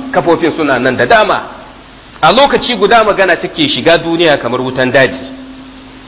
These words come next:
Alama ce ta tashin kiyama. Wata rana, lokacin da manzon Allah ya hajjinsa da ban kwana,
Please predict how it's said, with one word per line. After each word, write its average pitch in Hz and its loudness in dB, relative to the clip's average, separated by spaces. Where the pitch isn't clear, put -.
Alama 139 0
ce 131 -6
ta 131 -8
tashin 127 -2
kiyama. 104 -2
Wata 135 2
rana, 147 4
lokacin 139 0
da 127 0
manzon 123 0
Allah 143 2
ya 131 4
hajjinsa 127 -2
da 113 -2
ban 120 2
kwana, 120 0